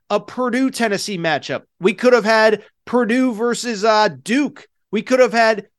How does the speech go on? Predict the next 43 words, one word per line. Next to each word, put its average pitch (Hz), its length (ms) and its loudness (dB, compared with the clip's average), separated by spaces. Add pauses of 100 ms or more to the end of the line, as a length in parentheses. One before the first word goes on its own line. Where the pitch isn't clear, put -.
(160)
Duke 285 320 -2
versus 180 520 -2
Memphis. 151 460 -4
Oh, 285 120 4
by 285 160 6
the 247 80 0
way, 247 120 4
Fairleigh 302 460 0
Dickinson 233 800 -6
nearly 254 420 0
beat 214 280 -4
Florida 208 380 4
Atlantic 190 500 -2
to 214 120 -8
win 196 300 2
that 185 280 -2
game. 139 400 -6 (520)
And 240 120 2
so 240 460 4
you 233 120 0
think 285 180 -8
about 294 240 0
all 240 180 4
the 285 100 -2
different 240 280 -4
matchups 208 420 -2
that 196 160 -2
we 185 120 -6
could - 280 -2
have 254 120 -10
ended 175 240 -2
up 147 220 -4
with. 165 160 -6
We 196 300 -8
end 247 240 2
up 240 180 4
with 202 160 4
Tennessee, 185 580 -4
Fair-, 170 320 0
uh, 165 360 0
uh, 156 220 0
Florida 175 360 0
Atlantic. 143 540 -6